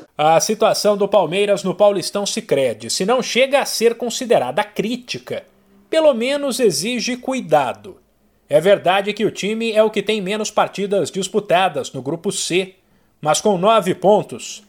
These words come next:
ficou bem pra trás do Red Bull Bragantino, que tem vinte, e do Novo Horizontino,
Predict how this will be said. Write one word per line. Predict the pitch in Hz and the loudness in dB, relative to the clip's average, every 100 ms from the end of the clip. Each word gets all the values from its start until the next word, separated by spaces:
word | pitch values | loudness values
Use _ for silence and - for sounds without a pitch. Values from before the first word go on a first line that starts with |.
| _ _ | _ _
ficou | - - - 240 | -8 -2 4 4
bem | 170 156 254 320 | 4 0 0 2
pra | 320 247 | 0 0
trás | - 185 240 | 2 2 2
do | - 214 | 0 2
Red | 196 233 | 2 2
Bull | 190 240 | -2 0
Bragantino, | 240 247 233 170 143 123 120 | 2 2 -2 -4 -6 -8 -8
que | 156 | -8
tem | 262 285 | -4 -4
vinte, | 175 190 196 - 254 247 _ _ _ - | -4 -6 -6 -8 -10 -10 _ _ _ -8
e | 320 | -2
do | 285 | 2
Novo | 240 233 247 | 2 4 2
Horizontino, | 254 226 285 285 277 185 110 | -2 -2 -4 -4 -4 -4 -6